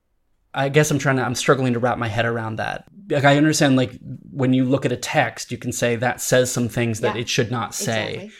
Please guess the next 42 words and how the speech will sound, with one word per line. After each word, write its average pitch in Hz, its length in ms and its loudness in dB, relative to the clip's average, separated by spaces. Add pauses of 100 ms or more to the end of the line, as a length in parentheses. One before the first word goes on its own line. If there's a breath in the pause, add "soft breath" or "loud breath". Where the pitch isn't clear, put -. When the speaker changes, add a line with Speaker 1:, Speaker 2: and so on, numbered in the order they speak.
(120)
Speaker 2:
Mm-hmm. 202 80 -14
Speaker 1:
When 123 240 4
you 123 200 4
are 120 460 2 (720 soft breath)
walking 127 580 2
into 127 320 -2
the 113 120 -2
wind 127 580 2
and 120 100 -4
it 113 120 -2
is 117 80 -2
blowing 123 480 0
your 120 420 0 (160)
hair 160 220 4
back 127 560 0
and 120 160 -2
they 135 120 4
don't 135 220 2
know 127 180 2
what 123 240 0
you're, 117 460 -4 (560)
no 147 160 2
one 185 180 8
knows, 135 220 6
the 139 80 6
audience 160 300 8
doesn't 135 200 0
know 120 140 -2
what 117 140 -2
you're 113 80 -4
thinking. 123 340 -6
Can 185 80 -4
you 262 80 -2
just 302 140 -2
talk 196 200 0
about 214 200 -2
that? 226 120 0
I 202 40 0
mean, 151 140 2
how 170 160 4
do 196 60 2
you, 180 280 -2